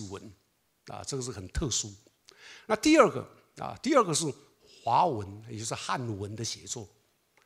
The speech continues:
汉文的写作当然牵涉到日本统治之前，台湾有清，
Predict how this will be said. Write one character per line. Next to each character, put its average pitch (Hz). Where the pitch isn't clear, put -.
汉 277
文 175
的 185
写 139
作 175
当 180
然 147
牵 170
涉 170
到 143
日 247
本 202
统 127
治 208
之 175
前， 123
台 -
湾 151
有 117
清， 175